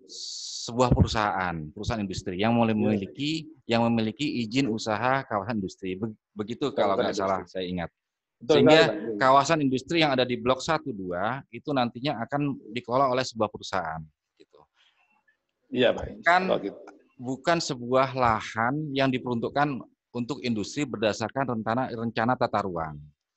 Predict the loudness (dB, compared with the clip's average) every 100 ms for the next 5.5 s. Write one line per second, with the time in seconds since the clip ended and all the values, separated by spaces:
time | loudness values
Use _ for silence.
0 | _ _ _ _ -12 -8 -2 0 0 -2
1 | 0 0 2 0 0 -4 -10 -18 _ _
2 | _ -2 0 2 0 2 4 4 4 0
3 | -2 0 -2 -2 -4 -4 -4 0 0 0
4 | 0 -4 -10 -18 -20 _ _ 0 4 4
5 | 6 6 6 2